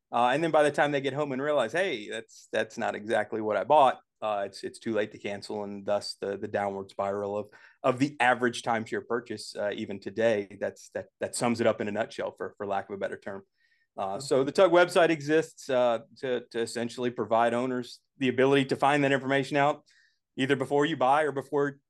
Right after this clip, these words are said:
Speaker 1: you know, it's too late for you to cancel, so that you're able to rescind, uh, and discover that you can buy that exact same product on the resale market from an existing owner for pennies on the dollar, if not even free, uh, in most cases. And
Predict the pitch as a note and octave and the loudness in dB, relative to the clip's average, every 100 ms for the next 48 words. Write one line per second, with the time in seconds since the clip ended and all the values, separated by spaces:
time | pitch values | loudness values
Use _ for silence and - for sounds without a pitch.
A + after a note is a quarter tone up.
0 | _ B2+ B2+ C3 - C#3+ C3 C3 B2 A#2+ | _ -8 -8 -8 -2 2 2 2 -6 -4
1 | C3 D#3+ - - A2 G#2 A#2 A2+ A2+ B2 | -6 -6 -10 -6 -6 -2 0 0 0 0
2 | A2+ - A2 A#2 A#2 _ _ _ A2 A2 | -2 -2 -2 -2 -4 _ _ _ 2 2
3 | A#2+ A2+ - A#2+ B2 A#2 A2 B2 A2+ A2+ | 2 -4 0 0 2 -4 -6 -4 0 2
4 | A#2+ A#2+ A#2 A2 A#2+ - B2+ A#2+ A#2+ A#2+ | 4 2 0 0 -2 -2 -6 -2 0 0
5 | B2 - _ _ _ _ C3+ D3 C#3+ F3+ | 0 -6 _ _ _ _ 2 4 2 2
6 | C#3 A2+ G#2 - C#3+ B2+ B2+ C3 C3 B2 | 0 0 -6 -8 -4 -4 -4 -6 -8 -4
7 | C#3 D3 C3 B2+ B2+ B2 C3+ C3 B2+ B2+ | -2 -2 -4 -4 -6 -2 -2 0 0 0
8 | A#2+ B2 C3 A#2+ A#2 - A2+ A#2 A2+ G2+ | 2 2 2 -2 -6 -4 -4 -4 -6 -10
9 | - B2 G#2+ - - G2 G#2 G#2+ G2 - | 0 2 2 -4 -6 -6 -6 -8 -8 -6
10 | G#2 G2 G#2 G2 G2+ | -6 -6 -12 -12 -14